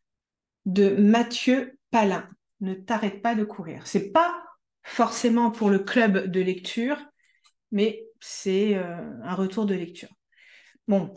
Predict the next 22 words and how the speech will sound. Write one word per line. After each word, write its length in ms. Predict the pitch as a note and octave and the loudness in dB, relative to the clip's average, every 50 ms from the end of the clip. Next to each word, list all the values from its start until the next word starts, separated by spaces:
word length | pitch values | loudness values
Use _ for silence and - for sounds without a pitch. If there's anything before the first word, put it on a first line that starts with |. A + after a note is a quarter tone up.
| - - | -14 -10
déjà, 560 | - G#3+ F#3 G#3 A#3 A3 - D4+ D#4 E4 D4+ | -6 -2 0 2 2 4 4 6 6 6 4
j'ai 220 | A#3 - G#3+ G#3 F#3 | 4 2 2 2 2
beaucoup 420 | F#3+ G3 A3+ D4 C#4+ - - D#4+ | 2 0 -2 -2 -2 -2 0 2
aimé 280 | D4+ C4+ B3+ B3 C4 B3 | 4 4 4 4 4 2
ce 160 | - - G3+ | 0 -2 -4
livre, 460 | F3+ E3 D#3 D3 C3+ D3 - _ _ _ _ _ - | -4 -4 -8 -14 -16 -18 -20 _ _ _ _ _ -10
vraiment. 760 | A3 F#3+ F#3 G3+ G3 G#3+ G#3+ A3 A3 G#3+ A3+ C4 D#4+ - - _ _ _ _ _ _ _ _ _ _ _ _ _ _ _ _ _ _ _ _ | -6 -4 -2 0 2 4 4 4 2 2 0 -2 -4 -6 -12 _ _ _ _ _ _ _ _ _ _ _ _ _ _ _ _ _ _ _ _
Il 200 | - B3 B3+ B3+ | 0 2 4 4
utilise, 800 | D4+ D4+ D4 - - D4+ C#4 C4+ C#4+ C#4+ C#4+ C#4+ C4 A3+ G#3 G#3 | 4 2 2 0 0 2 2 4 4 4 4 4 2 2 0 0
euh, 640 | A3 G#3+ G#3 G#3 G#3 G3+ G3 G3 G3 F#3+ F#3+ F#3 F#3 F3+ F3+ F3+ F3 E3+ F3 - _ _ _ _ _ _ _ _ _ - _ _ _ _ _ | 0 2 2 2 0 0 0 -2 -2 -2 -4 -6 -6 -8 -8 -10 -12 -14 -16 -20 _ _ _ _ _ _ _ _ _ -20 _ _ _ _ _
le 140 | - G#3+ A3 | 0 2 2
vocabulaire, 960 | G#3+ G#3+ B3 A#3+ A#3+ - A#3+ A3 G#3+ A#3 A#3+ A#3 A#3 A3+ A#3 A3+ A3+ G#3+ G#3 | 4 4 2 2 2 2 2 2 2 0 0 0 0 0 0 -2 -2 -4 -6
euh, 560 | F#3+ F#3 F3+ F3 E3+ E3+ E3 E3 E3 D#3 D3 D3 - - - - - - - - - - - | -6 -6 -6 -6 -8 -8 -10 -10 -12 -14 -16 -16 -18 -18 -18 -18 -18 -20 -20 -20 -20 -16 -6
le 160 | A3 G#3+ A3+ | -2 2 4
langage 600 | A#3+ B3 C4+ C#4 C4+ B3 C4+ B3+ B3+ A#3+ - - - _ _ - | 4 4 4 4 2 2 2 0 0 -2 -4 -8 -16 _ _ -4
parlé, 640 | C4 B3 A#3+ B3 A#3+ A#3 A#3+ C#4 E4 F4 - - _ _ _ _ - | -2 -2 0 0 0 0 0 0 -4 -8 -12 -20 _ _ _ _ -6
mais 400 | G#3 G#3 A3+ B3 C4 B3 - - | -2 0 0 0 -2 -4 -6 -8
à 100 | A3 G#3+ | -8 -6
l'écrit. 560 | A3 A3+ A3 A3 - - - G3 - - _ _ _ _ _ _ _ _ _ _ _ _ _ _ _ _ _ _ _ _ _ _ _ _ _ _ _ - | -4 -4 -6 -6 -8 -12 -12 -12 -14 -16 _ _ _ _ _ _ _ _ _ _ _ _ _ _ _ _ _ _ _ _ _ _ _ _ _ _ _ -14
Hein, 300 | G3 E3+ F3+ G3 G#3 G#3 | -10 -6 -4 -2 -2 -2
d'ailleurs, 680 | F#3+ G3 F#3+ F#3+ G#3 G3+ G3+ G#3 G#3+ A3+ A#3+ A#3 A#3+ | -2 0 0 0 0 2 2 2 2 2 0 -2 -4
euh, 840 | G#3+ G3+ G3 F#3+ F#3 F#3 F#3 F3+ F3+ F3 F3 F3 E3+ E3+ E3+ E3+ F3 | -4 -2 -2 -2 -4 -4 -6 -10 -12 -12 -14 -14 -14 -14 -14 -14 -14